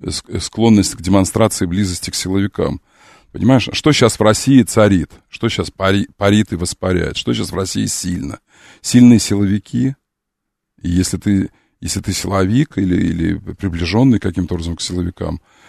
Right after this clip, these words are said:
то ты, как сказать, ну, ты, ты король. Ты король. Ты можешь все. Ты можешь уничтожить людей. Можешь исковеркать им судьбу в любом случае, понимаешь?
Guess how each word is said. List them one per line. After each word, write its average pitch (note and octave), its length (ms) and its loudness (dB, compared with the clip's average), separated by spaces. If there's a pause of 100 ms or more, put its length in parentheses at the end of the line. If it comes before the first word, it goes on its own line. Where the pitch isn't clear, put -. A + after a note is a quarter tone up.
(200)
то F2+ 100 -8
ты, A2 380 4
как - 300 -4
сказать, F2 480 -4
ну, E2+ 580 -2
ты, E2 540 -8 (100)
ты - 80 -20
король. G2+ 400 -4 (640)
Ты E2 80 -12
король. F2 460 -8 (380)
Ты - 80 -8
можешь F2 380 -4
все. - 420 -12 (720)
Ты F#2+ 60 -8
можешь A2 200 2
уничтожить G2 560 2
людей. - 340 -12 (720)
Можешь G#2 360 0
исковеркать F#2+ 580 0
им F2 100 0
судьбу D#2+ 420 -6
в D2+ 80 -10
любом - 260 -10
случае, - 360 -16
понимаешь? G2+ 440 -10